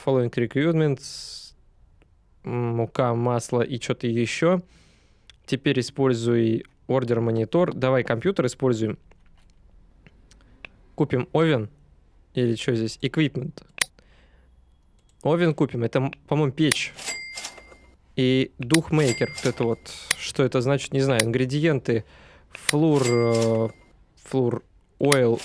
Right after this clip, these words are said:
И чё-то то, чё мы не знаем, нужно купить. Ну, я не знаю. Йист вот этот вот, по-моему, да? Или нет? Йист нужно было купить-то? <laughs> А то я, может быть, чё-то не то купил. Да, йист.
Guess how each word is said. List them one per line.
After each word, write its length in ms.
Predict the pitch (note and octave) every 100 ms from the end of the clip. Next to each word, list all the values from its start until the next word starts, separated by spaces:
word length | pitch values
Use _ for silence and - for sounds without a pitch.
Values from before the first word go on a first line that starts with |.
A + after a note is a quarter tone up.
| - - C#3
И 60 |
чё-то 300 | - D3+ -
то, 160 | B2 D3
чё 160 | - C3
мы 120 | C3
не 140 | C3
знаем, 380 | A#2 A#2+ D#3+ F#3+
нужно 240 | B2+ A#2 A#2
купить. 500 | B2 A#2 A2 - - _ _ _ _ _ _ _ _ _ _ _ _ _ _ _ _ _ -
Ну, 100 | F#3
я 160 | C#3+
не 120 | B2+ A#2
знаю. 280 | A#2 G#2+
Йист 300 | A#2 C3+ -
вот 120 | B2 A#2
этот 120 | -
вот, 140 | A#2
по-моему, 300 | - A#2 A2 G#2+
да? 200 | F#3 A#3 - - - - - - - - -
Или 180 | B2+ B2+
нет? 340 | B2 G#2+ - - -
Йист 280 | C3+ A3 -
нужно 220 | D3 B2+
было 160 | A2+ A#2
купить-то? 440 | C3+ D3 - - _ _ _ _ _ _ -
<laughs> 160 | D3+
А 80 | D#3+
то 160 | C#3 -
я, 100 | F3
может 240 | C#3+ C#3 B2+
быть, 140 | B2
чё-то 160 | C3+ C3+
не 60 |
то 100 | C3
купил. 200 | C#3 D3 - - -
Да, 260 | C#3 C3 A2+
йист. 420 | B2 C3 -